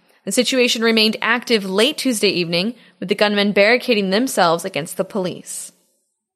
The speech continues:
A Pennsylvania businessman is expected to plead guilty to a nationwide hundred twenty-seven million dollar kickback scheme,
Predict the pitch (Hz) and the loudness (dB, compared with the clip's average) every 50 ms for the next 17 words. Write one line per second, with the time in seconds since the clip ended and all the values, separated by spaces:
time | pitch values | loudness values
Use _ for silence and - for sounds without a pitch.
0 | _ _ _ _ _ _ _ _ _ _ _ _ _ _ _ _ _ _ _ _ | _ _ _ _ _ _ _ _ _ _ _ _ _ _ _ _ _ _ _ _
1 | _ _ _ _ _ - 190 202 196 254 269 277 277 294 277 269 277 277 269 262 | _ _ _ _ _ -2 -2 0 2 2 2 2 2 2 4 4 4 4 4 4
2 | 240 226 254 262 277 277 262 262 269 254 247 247 247 247 - - - 269 269 262 | 4 4 4 2 2 -2 -2 0 2 2 2 2 2 0 -2 -2 0 0 0 0
3 | - 262 - 262 - - - - 294 330 349 320 - 269 269 294 277 - 247 220 | -2 -4 -4 -4 -4 -4 -2 2 2 2 2 2 2 2 2 2 0 -2 -6 -4
4 | - - 233 214 202 180 170 190 220 - - 277 254 226 220 214 208 208 - - | -2 0 0 0 2 0 0 0 0 0 0 0 0 2 4 4 4 2 0 -4
5 | 185 - - 247 285 330 349 320 254 226 - - - 269 294 330 330 302 - - | -6 -4 -4 -2 0 0 0 0 0 -2 -4 -2 0 0 0 0 -2 -2 0 0
6 | 247 226 247 240 226 220 226 247 277 311 320 311 269 262 220 277 254 254 240 214 | 0 2 2 0 2 2 4 4 4 4 4 2 2 2 2 2 2 4 2 2
7 | 202 - - - 311 349 - - - 196 151 - - - - - 170 110 78 78 | 0 -2 -6 -6 -4 -4 -2 -2 -2 -2 -2 -2 -6 -8 -8 -8 -8 -8 -8 -10
8 | - 220 | -14 -16